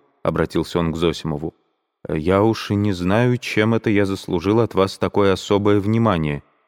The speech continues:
Просто не понимаю, и... и оно мне даже тяжело, потому что непонятно, я вам откровенно высказываю». «Да вы не раздражайтесь», — засмеялся через силу Зосимов.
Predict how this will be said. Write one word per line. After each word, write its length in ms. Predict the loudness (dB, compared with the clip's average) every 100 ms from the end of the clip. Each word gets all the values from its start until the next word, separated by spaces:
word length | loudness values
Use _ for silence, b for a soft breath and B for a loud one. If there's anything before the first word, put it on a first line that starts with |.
| _ _ -2
Просто 340 | 0 0 -2
не 100 | -2
понимаю, 580 | 0 2 4 2 0 -2
и... 640 | -4 -2 0 0 -2 -4 -6 _ _ _ _ _
и 100 | -2
оно 280 | 0 0 0
мне 280 | 2 0 2
даже 380 | 2 2 2 0
тяжело, 460 | -2 0 4 4
потому 360 | 2 -4 -4 -4
что 200 | -4 -2
непонятно, 680 | -2 0 2 2 0 -2
я 180 | -2 0
вам 220 | 2 0
откровенно 580 | 0 0 2 4 2 0
высказываю». 640 | -2 -2 -2 -2 -4 -8 -10 _ _ _ _ _ _
«Да 380 | -6 -2 4 4
вы 280 | 6 4 6
не 180 | 4 4
раздражайтесь», — 1400 | 4 2 4 4 4 4 4 2 0 -8 -12 -12 -14 _ _ _
засмеялся 800 | -2 -2 0 2 4 4 2 -8
через 340 | -6 -4 -4 -4
силу 320 | -2 0 0
Зосимов. 580 | 0 -2 -4 -10 -10